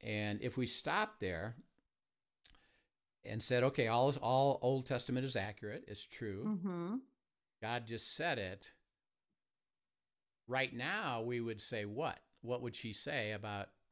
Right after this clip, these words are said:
Speaker 1: should I circumcise my kid or not?"
Speaker 2: But the answer is definitively yes, if
Speaker 1: Oh,
Speaker 2: you
Speaker 1: yeah.
Speaker 2: base it
Speaker 1: It's, oh,
Speaker 2: solely
Speaker 1: there
Speaker 2: on
Speaker 1: it is.
Speaker 2: that.
Speaker 1: There it
Speaker 2: Yes.
Speaker 1: is, right there. It's right there.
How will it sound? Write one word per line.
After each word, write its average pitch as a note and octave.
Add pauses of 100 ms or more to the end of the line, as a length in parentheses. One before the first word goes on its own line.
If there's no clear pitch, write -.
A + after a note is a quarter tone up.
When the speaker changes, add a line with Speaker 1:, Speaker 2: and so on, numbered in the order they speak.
(260)
Speaker 1:
should B2
I A2
circumcise G#2
my F2+
kid C#3
or F#2+
not?" - (640)
Speaker 2:
But G3
the F#3+
answer F3
is E3+
definitively D#3+
yes, A#2
if -
Speaker 1:
Oh, F#3
Speaker 2:
you F3
Speaker 1:
yeah. -
Speaker 2:
base B2
it -
Speaker 1:
It's, -
oh, D3+
Speaker 2:
solely C#3
Speaker 1:
there D#3+
Speaker 2:
on F3+
Speaker 1:
it A3
is. G3+
Speaker 2:
that. -
Speaker 1:
There B2+
it D#3
Speaker 2:
Yes. C3
Speaker 1:
is, A2+
right D3+
there. -
It's -
right C3
there. -